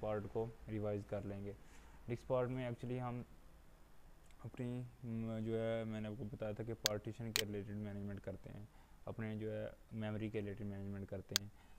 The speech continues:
तो इसमें आज हम इंशाल्लाह जो काम करेंगे वो ये है कि अगर आपके पास, आप समझते हैं कि आपकी यूएसबीज़ में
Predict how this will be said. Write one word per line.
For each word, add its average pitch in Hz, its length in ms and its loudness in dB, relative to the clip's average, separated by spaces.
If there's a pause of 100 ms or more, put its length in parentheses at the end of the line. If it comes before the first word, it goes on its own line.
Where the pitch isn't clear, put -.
(600)
तो 120 400 6
इसमें 135 360 2
आज 120 280 2
हम 127 240 0
इंशाल्लाह 120 440 2
जो 120 120 -2
काम 117 260 2
करेंगे 113 560 2 (120)
वो 110 220 0
ये 113 200 2
है 117 80 2
कि 117 120 0
अगर 113 340 4
आपके 110 260 2
पास, 107 580 0 (460)
आप 107 160 -4
समझते 110 380 -4
हैं 107 120 -2
कि 107 80 0
आपकी 107 680 0
यूएसबीज़ 104 580 -2
में 95 180 -6